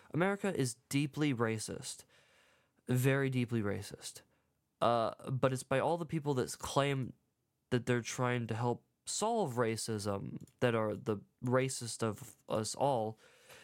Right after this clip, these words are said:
And, well, I must admit, you know, Mark Cuban, you know, smart enough investor, but a really dumb guy.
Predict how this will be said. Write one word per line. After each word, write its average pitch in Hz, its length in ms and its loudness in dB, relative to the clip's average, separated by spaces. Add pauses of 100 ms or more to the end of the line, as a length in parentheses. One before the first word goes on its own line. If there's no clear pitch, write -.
(560)
And, 139 220 2
well, 131 360 2
I 135 100 2
must 156 300 0
admit, 113 380 0 (240)
you 127 200 -2
know, 120 380 2
Mark 185 300 -2
Cuban, 113 540 0 (720)
you 139 80 0
know, 113 260 -4 (600)
smart 277 340 -2
enough 196 240 0
investor, 123 760 0 (100)
but 117 340 2
a - 40 -6
really 170 480 2
dumb 127 320 0
guy. 98 380 -6